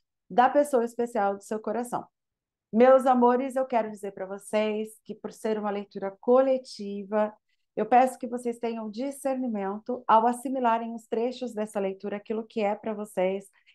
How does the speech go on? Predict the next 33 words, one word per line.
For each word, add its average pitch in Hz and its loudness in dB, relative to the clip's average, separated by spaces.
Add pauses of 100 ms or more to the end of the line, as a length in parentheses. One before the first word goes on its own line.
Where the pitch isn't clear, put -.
entregando 254 0
de 233 -10
volta 220 -2
pro 214 -14
universo 208 -4
aquilo 208 -10
que 214 -14
não 196 -6
te - -18
pertence. - -8 (680)
E 311 6
está 311 4
tudo 277 -6
bem. 196 4
Meus 233 0
amores, 262 2
vamos 285 0
começar 233 -2
agora 214 4 (120)
com 233 4
a 226 2
nossa 202 -2 (640)
leitura 247 -2
desse 262 0
momento. 190 -8 (640)
Veremos 240 6
o 240 -2
presente, 220 -4
coração 220 0
e 269 -10
futuro 220 -6
de 190 -14
Libra. 180 -4